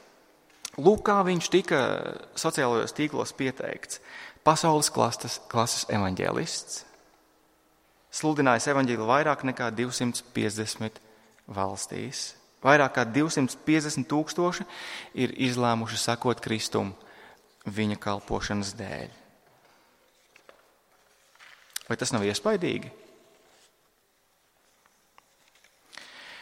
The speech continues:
Un es domāju, šeit ir kaut kādā ziņā aspekts, protams, mums ir jāpateicas par ikvienu cilvēku, kurš ir saņēmis impulsu skatīties Kristus virzienā un sekot, un, pateicoties Dieva suverenitātei,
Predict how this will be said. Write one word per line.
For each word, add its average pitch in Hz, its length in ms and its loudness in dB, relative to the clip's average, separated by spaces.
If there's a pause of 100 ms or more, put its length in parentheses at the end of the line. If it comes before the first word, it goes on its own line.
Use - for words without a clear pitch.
(480)
Un 196 80 8
es 202 80 6
domāju, 214 320 10
šeit 226 240 8
ir 170 80 8
kaut - 220 4
kādā 160 100 10
ziņā 160 240 6
aspekts, 185 400 4
protams, 151 400 8
mums 175 240 -2
ir 143 80 0
jāpateicas - 560 2
par 131 80 4
ikvienu 160 320 2
cilvēku, 170 480 2
kurš 180 460 0 (1600)
ir 175 80 4
saņēmis 180 460 6
impulsu 156 500 4
skatīties 156 560 2
Kristus 170 400 0
virzienā 170 480 4
un 101 80 -4
sekot, - 560 2
un, 170 300 4 (260)
pateicoties 123 480 0
Dieva 135 240 -2
suverenitātei, 139 800 4